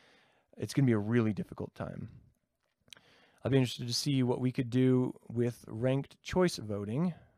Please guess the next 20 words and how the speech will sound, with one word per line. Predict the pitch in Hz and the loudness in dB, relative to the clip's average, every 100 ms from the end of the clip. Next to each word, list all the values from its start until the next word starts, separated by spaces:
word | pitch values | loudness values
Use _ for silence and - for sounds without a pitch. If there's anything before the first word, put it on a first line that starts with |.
| _ _ _ _ - | _ _ _ _ -12
Yeah, | - 135 139 - | -6 -4 -4 -6
I | |
don't | 135 | -6
know. | 151 - - _ _ _ _ - - _ _ | -4 -6 -14 _ _ _ _ -20 -20 _ _
There's | 165 175 | 2 6
a | |
lot | 208 247 | 8 8
of | 220 | 8
different | 170 170 143 | 4 2 4
ways | 143 143 | 4 4
that | 127 | 2
we | 127 | -2
could | 127 131 | -2 -2
do | 117 117 | 0 0
voting. | 107 113 110 101 98 - | 2 2 0 -2 -6 -8
Um, | 110 107 107 107 120 - - _ _ _ _ _ _ _ | -6 -4 -6 -8 -10 -18 -20 _ _ _ _ _ _ _
if | 147 147 | -4 -2
we | 151 143 | 0 2
really | 127 147 190 185 123 | 2 4 6 6 4
cared, | - 107 98 98 | 0 -6 -6 -12